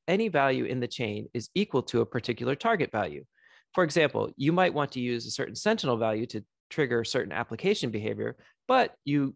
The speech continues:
might still want to be able to annotate the error with additional context information. The chain could also be inspected with errors dot as to see if any of the parent values in the chain is implemented by a certain concrete type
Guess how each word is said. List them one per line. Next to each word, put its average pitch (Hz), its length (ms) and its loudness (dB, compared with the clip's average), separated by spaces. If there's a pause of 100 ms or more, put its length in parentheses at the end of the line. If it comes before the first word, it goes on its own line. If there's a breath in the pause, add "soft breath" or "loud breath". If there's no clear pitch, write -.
(240)
might 143 300 -2
still 185 280 0
want 135 220 -2
to 127 80 -12
be 123 140 0
able 117 160 -2
to 120 160 -4 (200)
annotate 170 440 -2
the 117 100 -2
error 113 160 0
with 117 160 -6
additional 113 420 -4
context - 640 -4 (100)
information. 107 580 -6 (1700 loud breath)
The 147 80 4
chain 233 240 4
could 190 140 2
also 202 260 4
be 147 300 2 (560)
inspected 135 540 0
with 117 200 -2
errors 127 260 2
dot 107 240 -2
as 123 420 0
to 123 100 -10
see 131 200 -2
if 123 180 0
any 190 220 2
of 143 80 -2
the 131 80 -2
parent 131 340 -4
values 120 360 -2
in 113 80 -6
the 110 60 -6
chain 117 400 -4 (300)
is 117 200 -6
implemented 127 580 0
by 113 100 -2
a 110 80 -4
certain 120 300 -6
concrete 214 500 -2
type 107 260 0